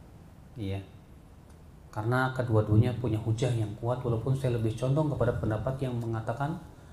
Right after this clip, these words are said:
lurus, dan ini pendapat jumhur ulama, pendapat mayoritas ulama berdasarkan riwayat tersebut yang sudah saya sebutkan. Bahwa Nabi apabila so-, apa,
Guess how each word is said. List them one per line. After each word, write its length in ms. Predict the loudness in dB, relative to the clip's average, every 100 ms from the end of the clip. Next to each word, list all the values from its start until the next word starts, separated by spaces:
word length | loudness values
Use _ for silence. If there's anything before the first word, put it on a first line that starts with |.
| -20 -20 -16 -4
lurus, 400 | 2 4 4 2
dan 120 | -2
ini 120 | -4 -2
pendapat 440 | -2 0 2 2 0 -12 -6
jumhur 640 | -2 -2 2 8 8 8 -2 -10 -16 -4
ulama, 480 | -2 -2 -4 -6 -8 -12 -20 -20 -18 -18 -18 -18 -10
pendapat 400 | -8 -2 -2 0
mayoritas 800 | -4 -6 -4 -2 -2 -4 -12 -18 -20 -20 -20 -10
ulama 320 | -6 -4 -4 -4
berdasarkan 560 | -4 -4 -4 -4 -4
riwayat 480 | 0 0 2 0 -2
tersebut 480 | -6 -6 -4 -4 -4
yang 80 | -6
sudah 240 | -4 -4
saya 160 | -4 -4
sebutkan. 400 | -2 -2 -4 -8 -10 -14 -18 -20 -20 -20 -20 -10
Bahwa 240 | -6 -2 0
Nabi 160 | 2
apabila 480 | 2 2 0 2 0
so-, 320 | 0 -2 -2 -4 -14 -14 -8
apa, 160 | -2